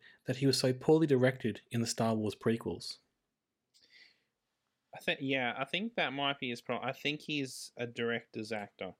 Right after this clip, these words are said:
Speaker 2: for
Speaker 1: Yeah,
Speaker 2: sure.
Speaker 1: okay.
Speaker 2: I think he needs good direction to be, to pull a great performance out of him.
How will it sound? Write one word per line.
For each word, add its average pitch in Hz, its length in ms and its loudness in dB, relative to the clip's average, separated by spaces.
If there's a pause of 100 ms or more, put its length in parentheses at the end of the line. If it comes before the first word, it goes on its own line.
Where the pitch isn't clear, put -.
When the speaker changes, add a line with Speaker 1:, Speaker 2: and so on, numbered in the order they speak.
(260)
Speaker 2:
for 107 60 -2
Speaker 1:
Yeah, 104 80 0
Speaker 2:
sure. 98 400 -6
Speaker 1:
okay. - 220 -6
Speaker 2:
I - 760 -20
think 127 140 -2
he 131 100 -4
needs 127 560 -2 (180)
good 127 200 0
direction 113 600 -4
to 120 100 -4
be, 110 400 -4 (280)
to 123 60 -8
pull 120 220 -2
a 113 40 -2
great 117 220 0
performance 120 460 -6
out 123 160 0
of 127 80 -6
him. 190 140 -4